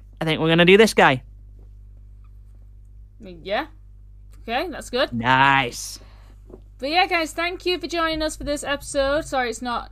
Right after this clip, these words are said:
Speaker 2: uh, it's not, we're still sticking to, like, the hour long mark, but, uh, I know you're busy tonight, and quite frankly,
Speaker 1: Yeah.
Speaker 2: I
Speaker 1: And if there's
Speaker 2: Ah,
Speaker 1: not,
Speaker 2: it's been hectic
Speaker 1: like,
Speaker 2: lately.
Speaker 1: as we've said, or I think we said in the live stream,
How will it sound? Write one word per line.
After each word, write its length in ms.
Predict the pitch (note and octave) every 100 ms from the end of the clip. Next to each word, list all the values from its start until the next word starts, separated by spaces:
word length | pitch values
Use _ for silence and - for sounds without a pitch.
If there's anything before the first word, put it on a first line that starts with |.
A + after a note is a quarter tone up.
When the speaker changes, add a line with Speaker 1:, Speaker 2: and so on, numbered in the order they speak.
| -
Speaker 2:
uh, 220 | A3+ A3+ -
it's 140 | A3+
not, 200 | A#3 - - -
we're 100 | A3+
still 280 | - A#3+
sticking 280 | A#3 A#3 A3+
to, 80 | A3+
like, 80 | G#3
the 120 | G#3
hour 420 | F#3+ G3 G#3+ G#3+ G#3+ - -
long 440 | G#3+ G#3 A3 A3 -
mark, 560 | G3+ G#3 A3 C4 - - -
but, 300 | G3 F#3+ -
uh, 220 | F#3 F#3
I 120 | G3 G#3
know 360 | G3+ G3 F#3 - - -
you're 280 | F#3 A3 A#3
busy 500 | G#3+ F#3+ F3+ E3+ E3+ - -
tonight, 400 | F#3 E3 E3 E3+
and 560 | - F3 E3+ E3+ E3 E3
quite 340 | - F#3 F3 -
frankly, 400 | F3+ E3+ F#3 F3
Speaker 1:
Yeah. 460 | G2+ F#2+ F2 -
Speaker 2:
I 60 | - - - - - - - - - -
Speaker 1:
And 120 | G#3 A3+
if 100 | A3+
there's 180 | A#3+
Speaker 2:
Ah, 40 | G3+
Speaker 1:
not, 280 | C#4 C4+ -
Speaker 2:
it's 160 | E4+ D#4
been 140 | C4
hectic 200 | - F#3
Speaker 1:
like, 160 | G3 E3
Speaker 2:
lately. 380 | - - - - - -
Speaker 1:
as 280 | G3+ A#3 A3
we've 180 | A#3 G#3+
said, 460 | - G3+ F#3+ D#3+ -
or 140 | D#3
I 140 | D#3 D3+
think 120 | G#3+
we 40 |
said 120 | G#3 F3
in 40 |
the 60 | D#3
live 100 | D#3
stream, 200 | C#3+